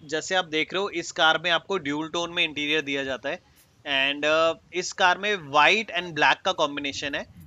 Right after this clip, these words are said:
And ये सारा पूरा आपको दिख रहा है, ये सब hard plastic है। White color use किया गया। यहाँ पे windows के control दो ही option मिलते हैं,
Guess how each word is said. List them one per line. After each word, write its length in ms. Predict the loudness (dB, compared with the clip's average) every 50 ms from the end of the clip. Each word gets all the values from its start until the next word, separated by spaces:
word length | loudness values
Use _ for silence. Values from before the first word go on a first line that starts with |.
| -20 -10 -4 0 0 2 2 0
And 80 | -2 -6
ये 380 | -10 -6 -2 0 2 2 0 -2
सारा 440 | 0 4 6 6 6 6 6 4 2
पूरा 340 | 0 -4 -8 -2 2 2 2
आपको 220 | 2 2 -4 -6
दिख 180 | -6 -4 -2 0
रहा 80 | 0
है, 80 | 0 0
ये 100 | -2 -2
सब 200 | -2 -2 -4 0
hard 240 | 0 0 0 0 0
plastic 480 | 2 2 2 2 0 -6 -10 -10 -8 -8
है। 120 | -10 -10 _ _ -20 -20 -20 -16 -4 0
White 280 | 2 4 4 2 0
color 180 | -4 0 0 0
use 280 | 0 0 -4 -6 -6
किया 180 | -4 0 0 0
गया। 100 | 0 0
यहाँ 280 | 0 0 0 2 2 0
पे 140 | 0 -2
windows 380 | -4 -4 -4 -4 -2 -4 -4 -4
के 60 | -4
control 360 | -4 -4 -6 -4 -4 -6 -6
दो 180 | -4 -4 -4 -4
ही 180 | -4 -2 0 0
option 280 | 0 -2 -2 -8 -6
मिलते 320 | -6 -6 -8 -4 -2 -2 -2
हैं, 100 | -2